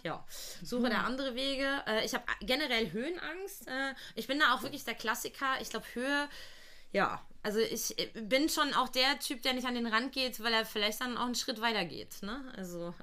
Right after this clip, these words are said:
Speaker 1: ähm, ja. So, aber Höhenangst ganz schlimm bei mir. Ganz, ganz schlimm bei mir. Höhenangst, Flugangst, äh, und Krabbeltierchen, ja. Aber nicht
Speaker 2: Ja.
Speaker 1: Luftballons. Ähm, finde ich aber eine süße Angst irgendwie. Hast du auch Angst vor Clowns? Ähm,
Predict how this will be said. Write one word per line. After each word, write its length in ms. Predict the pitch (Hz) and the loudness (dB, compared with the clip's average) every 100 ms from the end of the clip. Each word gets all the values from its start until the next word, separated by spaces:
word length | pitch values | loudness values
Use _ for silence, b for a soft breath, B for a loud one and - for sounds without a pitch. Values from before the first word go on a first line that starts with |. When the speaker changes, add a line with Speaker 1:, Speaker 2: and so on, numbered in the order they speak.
| - | -8
Speaker 1:
ähm, 340 | 180 175 175 - | -6 -6 -8 -8
ja. 160 | - 165 - - - - B B B B B | -6 -6 -8 -18 -20 -18 B B B B B
So, 160 | 190 196 | -4 -2
aber 120 | - 180 | -2 0
Höhenangst 480 | 247 285 254 269 - | 2 6 4 4 0
ganz 240 | 240 240 | 0 0
schlimm 180 | 214 160 | -2 -2
bei 100 | 156 | -4
mir. 240 | 151 120 147 | -6 -8 -6
Ganz, 320 | 185 190 226 226 | 0 0 0 -2
ganz 220 | 196 185 | -4 -4
schlimm 180 | 160 147 | -8 -10
bei 80 | |
mir. 180 | 143 - | -12 -8
Höhenangst, 680 | 156 262 269 226 226 226 - | -2 -2 -2 -4 -4 -6 -8
Flugangst, 760 | 226 240 - 208 202 - - | -8 -6 -4 -4 -4 -10 -10
äh, 280 | 208 190 185 190 | -8 -8 -6 -6
und 240 | 196 190 | -6 -4
Krabbeltierchen, 760 | - 208 208 - 165 165 147 - | -2 0 0 -2 -4 -4 -10 -10
ja. 160 | 185 160 - - - B B | -8 -8 -8 -12 -14 B B
Aber 180 | - 226 | 0 2
nicht 220 | 240 320 | 2 2
Speaker 2:
Ja. 80 | 247 | 2
Speaker 1:
Luftballons. 760 | 277 180 226 147 143 143 - - | 2 2 0 0 -4 -6 -8 -4
Ähm, 480 | 185 175 170 165 165 B B | -4 -4 -4 -6 -8 B B
finde 220 | - 269 | -2 0
ich 60 | 277 | 0
aber 80 | 269 | 0
eine 140 | 262 | 0
süße 360 | 208 277 - - | 0 0 0 -2
Angst 300 | 156 165 - | -4 -6 -8
irgendwie. 200 | 156 160 | -6 -4
Hast 120 | 190 | -2
du 40 | |
auch 120 | 208 214 | 0 0
Angst 200 | 233 - | 0 -2
vor 100 | 208 | -4
Clowns? 640 | - 151 165 349 440 - - | -6 -4 -4 -4 -6 -12 -10
Ähm, 380 | 226 214 208 | -8 -8 -10